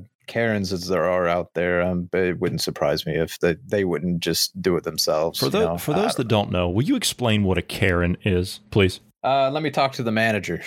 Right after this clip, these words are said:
Speaker 1: That type of person.
Speaker 2: <laughs> Let me
Speaker 1: That,
Speaker 2: talk
Speaker 1: that's
Speaker 2: to
Speaker 1: a
Speaker 2: the
Speaker 1: Karen.
Speaker 2: manager. <laughs>
Speaker 1: Yeah.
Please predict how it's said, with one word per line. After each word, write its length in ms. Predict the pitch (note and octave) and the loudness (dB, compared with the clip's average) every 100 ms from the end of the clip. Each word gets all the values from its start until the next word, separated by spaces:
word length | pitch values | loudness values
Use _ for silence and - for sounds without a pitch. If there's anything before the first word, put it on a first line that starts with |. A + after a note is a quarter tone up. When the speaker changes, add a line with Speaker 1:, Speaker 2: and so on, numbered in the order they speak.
| - _ - | -14 _ -2
Speaker 1:
That 180 | G#2+ - | 0 0
type 200 | F#2 - | -2 -4
of 80 | - | 0
person. 420 | E2+ - E2+ - - | 0 2 -2 -4 -8
Speaker 2:
<laughs> 80 | - | -4
Let 100 | - | -2
me 60 | G#2+ | 0
Speaker 1:
That, 100 | G2+ | 0
Speaker 2:
talk 100 | G#2+ | 0
Speaker 1:
that's 100 | - | -2
Speaker 2:
to 40 | |
Speaker 1:
a 40 | F#2+ | -2
Speaker 2:
the 40 | |
Speaker 1:
Karen. 300 | G2 E2 F2+ - - - - | 0 0 -2 -6 -14 -12 -4
Speaker 2:
manager. 600 | F#3+ - - - - - | -4 -2 -4 0 -2 -2
<laughs> 100 | - | -6
Speaker 1:
Yeah. 260 | - - | -2 0